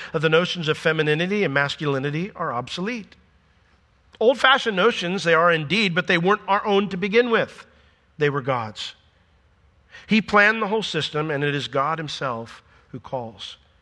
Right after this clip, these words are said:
He calls some to be single, some married people to be childless, but he calls most women to be mothers. There are, the Bible tells us, differences of gifts, and they're all given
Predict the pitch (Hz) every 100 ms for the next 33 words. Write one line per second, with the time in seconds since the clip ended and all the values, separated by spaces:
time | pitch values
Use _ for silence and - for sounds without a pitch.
0 | _ _ _ _ _ _ _ _ 131 139
1 | 127 - 127 123 135 156 196 190 127 107
2 | _ _ _ _ _ _ _ _ - 139
3 | 135 135 135 139 135 147 139 151 - 156
4 | 143 113 110 104 - - _ _ _ _
5 | _ _ 143 139 147 139 139 147 151 -
6 | 120 113 117 127 123 120 107 107 - -
7 | _ _ _ _ _ _ _ _ _ _
8 | - 165 180 180 185 160 170 180 - 165
9 | 165 185 131 147 170 147 165 160 - 180
10 | 180 196 - - 139 135 143 190 190 143
11 | 131 151